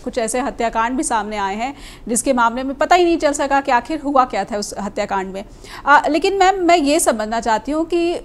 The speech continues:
भारत में महिलाओं की सुरक्षा के लिए, महिलाओं के अधिकारों की सुरक्षा के लिए भी, अ, बहुत भारी रकम खर्च की जाती है।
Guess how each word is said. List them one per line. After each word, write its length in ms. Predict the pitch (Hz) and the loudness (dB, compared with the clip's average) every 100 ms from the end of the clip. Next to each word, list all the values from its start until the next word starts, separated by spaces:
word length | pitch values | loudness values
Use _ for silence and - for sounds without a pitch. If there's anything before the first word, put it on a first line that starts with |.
| - | -10
भारत 460 | 208 233 254 311 - | -8 2 4 6 2
में 220 | 330 370 | 0 0
महिलाओं 680 | 359 240 240 247 254 262 320 | -2 -2 -2 0 2 2 2
की 180 | 349 - | -2 -4
सुरक्षा 480 | - 240 226 - 302 | -2 -2 -2 -2 -2
के 260 | 269 202 | -2 -4
लिए, 140 | 190 208 | -8 -6
महिलाओं 480 | 233 240 240 254 | -4 0 2 2
के 140 | 311 311 | 2 2
अधिकारों 560 | 240 220 247 254 294 | 2 0 4 4 4
की 180 | 330 285 | 0 -4
सुरक्षा 400 | - 214 208 220 | -4 -6 -6 -6
के 180 | 208 214 | -4 -6
लिए 240 | 196 196 | -6 -8
भी, 260 | 196 285 415 - - - - - | -6 -6 -6 -10 -20 -20 -4 4
अ, 120 | 262 | 4
बहुत 540 | 196 285 359 370 370 | 4 4 6 4 2
भारी 640 | 269 226 277 277 339 359 - | -4 0 2 4 4 0 -2
रकम 420 | 226 226 247 294 285 | -2 -2 0 0 -2
खर्च 300 | 285 233 - | -2 -4 -4
की 160 | 233 | -6
जाती 360 | 214 185 - 196 | -4 -6 -6 -10
है। 120 | - | -10